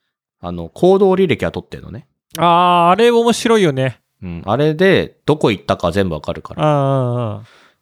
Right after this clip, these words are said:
Speaker 1: それはやってるんだけど、ご飯何食べたとかね、本当は全部確認できるようにしたいんだけど、
Speaker 2: うんうん。
Speaker 1: 写真撮りたくない。めんどくさいしね。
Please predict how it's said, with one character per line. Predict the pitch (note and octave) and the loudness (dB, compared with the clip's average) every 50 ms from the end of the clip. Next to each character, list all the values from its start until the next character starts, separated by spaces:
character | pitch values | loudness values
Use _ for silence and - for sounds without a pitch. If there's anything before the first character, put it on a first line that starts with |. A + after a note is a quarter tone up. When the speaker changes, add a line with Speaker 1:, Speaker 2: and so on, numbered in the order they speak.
| _ _ | _ _
Speaker 1:
そ | _ - - - - | _ -20 -12 -8 -4
れ | D#3+ F#3 G3 | 0 0 2
は | G3+ G3 F#3+ | 4 4 4
や | F3+ F3 | 4 2
っ | E3+ - _ _ _ _ _ _ _ | 0 -2 _ _ _ _ _ _ _
て | - - D#3 | -4 -2 0
る | D#3 D3+ C3 | 2 2 2
ん | G2+ F#2 | 0 0
だ | D#2+ D2+ | -4 -6
け | D2+ - D#2 | -6 -8 -10
ど、 | D2+ - E2+ - - - F#2+ - _ _ _ _ _ - | -8 -8 -10 -10 -12 -14 -20 -20 _ _ _ _ _ -2
ご | - E3 G#3+ | 0 2 2
飯 | C#4+ D#4+ F#3+ A#2 | 4 4 4 4
何 | G#2 A2+ D3 D3 | 2 2 2 2
食 | B2+ A#2+ G2 | 0 0 -2
べ | G2+ | 0
た | - F2 | -4 -6
と | D#2+ - | -6 -6
か | - - D#2 | -8 -8 -10
ね、 | - | -10
本 | - - C#3 E3+ F#3 | -6 -4 -4 -4 -4
当 | - - F#3 F3+ F#3 | -2 0 2 4 4
は | F#3 F3 D3+ G#2+ C#2+ - - _ _ | 4 4 4 2 0 -4 -10 _ _
全 | - C3 F3 | -2 0 0
部 | F3 G#2+ | 0 -2
確 | - - - - - - | -4 -6 -12 -10 -6 -4
認 | A#2+ B2+ C3+ C3+ C3 C3+ C#3 - - | -2 -2 -2 -2 -2 -4 -6 -6 -4
で | - G#2 | -4 -2
き | - | 0
る | - | 0
よ | B2 | 0
う | F2+ | 0
に | D#2 | -2
し | - | -2
た | - G#2 | -4 -4
い | G#2 | -4
ん | |
だ | F#2 D#2+ | -4 -6
け | - - | -10 -12
ど、 | - - F2 E2 D2+ E2+ F#2+ - _ _ _ _ - | -10 -8 -8 -8 -8 -10 -16 -20 _ _ _ _ -18
Speaker 2:
う | C3 | -18
ん | A#2+ A2 G2 G#2+ | -16 -16 -16 -16
う | |
ん。 | A2 | -6
Speaker 1:
写 | - - - | -4 -4 -2
真 | - G#3+ G#3 F#3+ F3+ - _ _ _ | 0 -2 -2 -2 -4 -8 _ _ _
撮 | - D3 | -2 -2
り | D3 C#3+ | -2 -2
た | - _ _ _ - D3+ - | -6 _ _ _ -6 -6 -4
く | - - F2+ | -4 -8 -10
な | D#2 D2 | -10 -8
い。 | C#2 | -6
め | E2 F2 | -4 -4
ん | F2+ | -2
ど | F#2 F#2 | -2 -4
く | - | -4
さ | - E2+ | -4 -6
い | C2+ | -6
し | - - | -8 -10
ね。 | F#2+ - - | -12 -12 -14